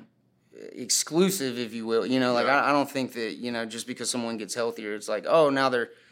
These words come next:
Speaker 2: No, that's, yeah,
Speaker 1: Yeah, now
Speaker 2: for
Speaker 1: their
Speaker 2: sure.
Speaker 1: spiritual life goes up. Again, like,
Speaker 2: For
Speaker 1: I, I
Speaker 2: sure.
Speaker 1: really do think you have to be intentional about that. But I, I will say, um,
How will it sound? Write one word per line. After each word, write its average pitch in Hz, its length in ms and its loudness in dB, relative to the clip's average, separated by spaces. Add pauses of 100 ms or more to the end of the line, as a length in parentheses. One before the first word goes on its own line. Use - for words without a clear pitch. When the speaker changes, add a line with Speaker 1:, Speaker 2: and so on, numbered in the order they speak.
Speaker 2:
No, 113 160 2
that's, 110 180 -2
yeah, 110 240 4
Speaker 1:
Yeah, 139 220 4
now 127 160 4
Speaker 2:
for 123 60 4
Speaker 1:
their 113 100 0
Speaker 2:
sure. 107 80 2
Speaker 1:
spiritual 123 320 -6
life 120 260 2
goes 110 240 -4
up. 123 240 2
Again, 113 340 -4
like, 107 140 -4
Speaker 2:
For 104 60 0
Speaker 1:
I, 117 200 2
I - 40 0
Speaker 2:
sure. 113 80 -14
Speaker 1:
really 120 260 -6
do 117 140 -6
think 117 180 -8
you 113 100 -6
have 110 120 -4
to 104 80 -16
be 110 100 -10
intentional 110 440 -8
about 107 220 -2
that. 104 160 0
But 85 120 -4
I, 113 200 -4 (120)
I 151 40 0
will 160 160 0
say, 113 360 -2 (640)
um, 110 460 -4